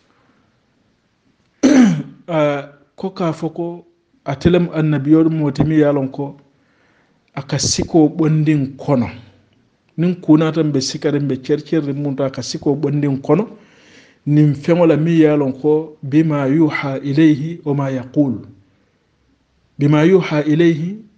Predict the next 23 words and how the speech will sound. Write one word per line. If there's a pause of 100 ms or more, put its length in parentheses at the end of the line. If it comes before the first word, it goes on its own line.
(100)
walam
alqur'an
wati
anin
sunnu. (880)
Aya,
aya
fo
ko
o
bima
yaqul, (300)
na
ko
bima
yuha
ilayhi
a
kamin (240)
ishara
wati
walam
alkitab